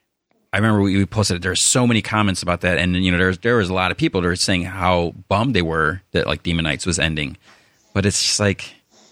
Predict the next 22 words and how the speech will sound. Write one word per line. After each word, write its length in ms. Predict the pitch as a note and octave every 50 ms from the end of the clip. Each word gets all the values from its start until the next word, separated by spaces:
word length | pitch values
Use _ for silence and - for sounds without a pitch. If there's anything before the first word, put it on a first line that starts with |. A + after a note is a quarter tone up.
| _ _ _ _ _ -
and 180 | D3+ D#3 D3 -
I, 200 | - D#3+ D#3 -
I 100 | D3+ D#3+
mean, 140 | D#3+ D#3+ C#3+
so 140 | - - E3
something 180 | - G#3 F3+
like 120 | E3 D3 -
that 180 | F3 D3+ G#2+
is, 140 | G2+ G2 - -
it's 160 | A#2 G2+ -
like, 240 | A#2+ G#2 F#2+ - - -
eh, 100 | - - - _ _ _ _ _ _ _ -
whose, 260 | G#2+ A2+ D#3 F3+ - -
whose 200 | D#3+ F3+ E3 -
fault 280 | - D#3 C#3 B2 -
is 180 | B2 C3 A#2 -
that? 280 | - E2+ E2 E2 D2 - -
Is, 240 | - G2 F#2 F2 - _ _ _ _
you 100 | - G#2
know, 80 | G2 F#2+
is 160 | G2+ F#2+ F2+
it 180 | G#2 G2 -